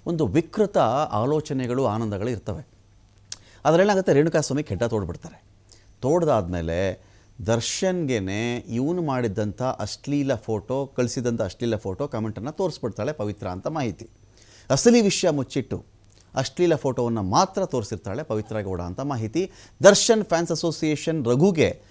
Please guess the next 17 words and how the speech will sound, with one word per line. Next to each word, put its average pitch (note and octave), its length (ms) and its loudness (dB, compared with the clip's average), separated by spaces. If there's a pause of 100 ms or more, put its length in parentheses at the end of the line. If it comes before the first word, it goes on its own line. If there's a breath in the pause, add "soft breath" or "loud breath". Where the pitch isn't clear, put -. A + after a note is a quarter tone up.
(140 soft breath)
ಸುಪಾರಿ F#3+ 420 2
ಕೊಡ್ತಾರೆ D3 360 -4
ದರ್ಶನ್ D3+ 400 -4
ಅಂತ, D#2 140 -12 (540)
"ಕರ್ಕೊಂಡು F3 280 -4
ಬನ್ನಿ C3 160 0
ಅವನ್ನ" F#2+ 220 -6
ಅಂತ. E2 220 -14 (560 soft breath)
ನಂತರ G3 300 6 (300)
ರಾಘವೇಂದ್ರ E3 540 4
ಜೊತೆಗೆ E3+ 580 0
ಲಿಂಕ್ಗೆ D#3+ 360 0
ಬರ್ತಾನೆ, D3 500 -4 (140)
ಬ-, B2+ 240 4
ಬಂದಿರೋದು C3 380 0
ಪವಿತ್ರ C#3+ 380 -2
ಗೌಡ. C3 220 -6